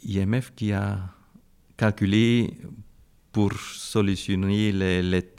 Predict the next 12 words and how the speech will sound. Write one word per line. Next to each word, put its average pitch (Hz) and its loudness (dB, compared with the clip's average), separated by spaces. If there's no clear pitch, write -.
les 90 -4
dix-sept, 101 -4
euh, 87 0
Sustainable 98 2
Development 101 4
Goals. 87 2
Et 110 -2
ils 92 4
ont 95 6
calculé 104 4
que 110 0
c'est 95 2